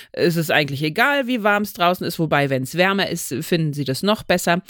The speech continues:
Also es ist ganz bunt. Alleine in Deutschland kommt es jährlich, und jetzt ein bisschen festhalten,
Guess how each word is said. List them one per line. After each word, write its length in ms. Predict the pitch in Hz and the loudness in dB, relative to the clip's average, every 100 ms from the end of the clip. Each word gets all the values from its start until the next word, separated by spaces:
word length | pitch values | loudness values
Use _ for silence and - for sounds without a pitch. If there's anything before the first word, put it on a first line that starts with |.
| - - - - | -14 -14 -14 -4
Also 200 | - 185 | 0 2
es 100 | 180 | 0
ist 200 | 170 - | -2 0
ganz 260 | 175 165 - | 0 0 -2
bunt. 360 | - 285 370 - - - | 0 0 0 -8 -16 -8
Alleine 500 | - 226 240 302 285 | 0 2 2 0 -2
in 160 | 202 202 | -2 0
Deutschland 680 | 208 277 - 156 160 240 - | 2 0 0 2 2 0 -6
kommt 340 | - 233 240 - | 0 0 0 -2
es 220 | 202 - | -6 -4
jährlich, 1120 | 160 151 170 254 302 285 254 151 - - - _ _ _ _ | -8 -4 0 2 2 2 0 -2 -4 -16 -18 _ _ _ _
und 180 | - 190 | 0 2
jetzt 220 | 208 - | 2 0
ein 20 | |
bisschen 220 | 202 - 196 | -4 -2 -2
festhalten, 840 | - 220 - 147 131 - 175 | -4 -6 -2 -2 -2 -2 -2